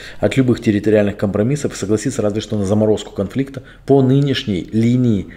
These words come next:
разграничения, чего у Зеленского, конечно, допустить не могут. Скорее всего, по этой теме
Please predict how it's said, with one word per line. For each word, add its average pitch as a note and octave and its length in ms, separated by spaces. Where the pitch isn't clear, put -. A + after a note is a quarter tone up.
разграничения, A2 840
чего F#2+ 200
у F#2+ 80
Зеленского, G#2 420
конечно, G2 380
допустить - 400
не G#2+ 80
могут. F2+ 340
Скорее E3 340
всего, D3 280
по C#3 100
этой A#2+ 220
теме G#2+ 320